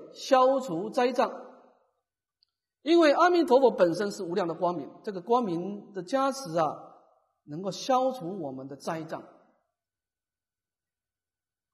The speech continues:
其实很多念佛人啊，虽然没有明显的感应啊，但是你冥冥当中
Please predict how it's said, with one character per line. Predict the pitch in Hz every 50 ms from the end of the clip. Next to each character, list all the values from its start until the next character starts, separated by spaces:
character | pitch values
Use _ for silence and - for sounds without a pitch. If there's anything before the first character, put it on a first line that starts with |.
| _ _ _ _ _ _ _ _
其 | - 208 233
实 | 208 214
很 | 185 180 180 185
多 | 214 220
念 | 220 220 202 175
佛 | 165 170 190 185
人 | 156 143 151
啊， | 147 143
虽 | 147 220 220
然 | 214 190 180
没 | 170 190
有 | 208 180
明 | 175 196 226
显 | - 180 170
的 | 175 175
感 | 175 175 156 143 185
应 | 220 208 175
啊， | 151 135 - - - - _ _ _ _ _ _
但 | - 285 269 247
是 | 226 262 233
你 | 208 190 185
冥 | 208 262 262
冥 | 254 262 269
当 | 262 269 269 277 277
中 | 262 262 254 262 269